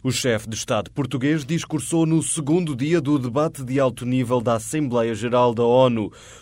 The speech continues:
O secretário-geral da organização, António Guterres, esteve presente durante o discurso. Rebelo de Sousa disse que Portugal apoia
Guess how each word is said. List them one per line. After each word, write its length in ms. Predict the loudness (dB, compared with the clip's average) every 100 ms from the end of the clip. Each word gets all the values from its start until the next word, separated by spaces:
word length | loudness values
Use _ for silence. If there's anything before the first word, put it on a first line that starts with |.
| -10
O 100 | -10
secretário-geral 880 | -6 -8 -4 -4 -4 -4 0 0 0
da 80 |
organização, 840 | -2 -2 -4 -2 -4 -2 -2 0 -2
António 420 | 0 2 2 0
Guterres, 500 | -4 -2 -2 -4 -8
esteve 380 | -4 -2 -2 -2
presente 600 | -4 -2 0 0 -2 -4
durante 460 | 0 2 2 0 -4
o 80 |
discurso. 680 | -6 -8 -2 -2 -2 -6 -8 -10 -20 -20 -20 -14
Rebelo 380 | -8 -2 -2 -4
de 100 | -6
Sousa 380 | -4 -4 -4
disse 240 | -6 -6 -6
que 100 | -10
Portugal 540 | -10 -6 0 2 4
apoia 440 | 2 0 -2 0